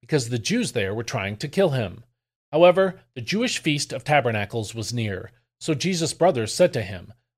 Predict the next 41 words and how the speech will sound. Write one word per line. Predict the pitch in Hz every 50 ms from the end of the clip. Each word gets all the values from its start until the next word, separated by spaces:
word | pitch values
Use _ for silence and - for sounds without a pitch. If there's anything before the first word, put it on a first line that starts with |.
| _ -
"Leave | - 254 269 -
here | 247 175 131 110 98 - -
and | - 139 123
go | 160 175 180
to | 175 190
Judea, | 180 147 170 170 180 202 233 233 175 151 - - -
so | - - 170
that | 160 160 151
your | 180 185 190
disciples | 165 160 - - 208 262 254 - 131 120 120 120 113
there | 127 120 113 113 120
may | 135 147 147
see | 143 - - 202
the | 202 190
works | 131 127 127 127 - -
you | 151 175
are | 185
doing. | 175 226 247 233 180 120 101 - - _ _ _ _ _ _ _ _ _ _ _ _
For | 170
no | 165 190 254
one | 320 339 285
who | 180 160
wants | 160 156 156 147 -
to | - 170
be | 139 147 147 143
known | 147 151 147 147
publicly | 120 - - 214 175 120 - 127 113 120 -
acts | 123 127 117 - - - -
in | - 139 123 113
secret. | - - 214 233 - 123 131 190 - - - _ _ _ _ _ _ _ _ _ _
Since | - 208 202 -
you | 208 180
are | 156
doing | 143 151 208 254 247 180
these | 135 123 - -
things, | - 117 101 104 127 156 - - _ _ _ _
show | - - 214 247 285
yourself | 247 160 120 - - 117 110 131 - -
to | - 185
the | 214
world." | 202 208 240 262 269 226 151 113 - - -